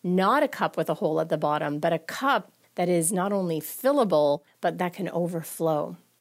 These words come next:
So what's the difference? What's the difference between having that cup with the hole at the bottom that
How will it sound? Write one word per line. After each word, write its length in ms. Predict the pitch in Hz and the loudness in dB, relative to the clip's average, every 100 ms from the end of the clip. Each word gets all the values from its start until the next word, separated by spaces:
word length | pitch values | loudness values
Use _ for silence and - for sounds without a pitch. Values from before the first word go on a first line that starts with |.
| _ - | _ 0
So 180 | - | 4
what's 260 | 262 294 302 | 6 4 2
the 120 | 330 | -2
difference? 500 | 214 190 165 151 160 | 0 0 -2 -4 0
What's 160 | 233 240 | 0 0
the 80 | 277 | 0
difference 320 | 269 269 - | 0 0 0
between 380 | 220 - 196 185 | -2 -2 -2 -2
having 500 | 170 202 214 240 214 | -2 -2 0 0 0
that 220 | 175 - | -4 -6
cup 340 | - 254 277 | -4 -4 -2
with 140 | 208 202 | -4 -2
the 80 | |
hole 300 | 151 214 269 | 0 2 2
at 100 | 277 | 2
the 80 | 269 | 0
bottom 380 | 202 180 180 180 | 0 0 0 0
that 120 | 160 | -2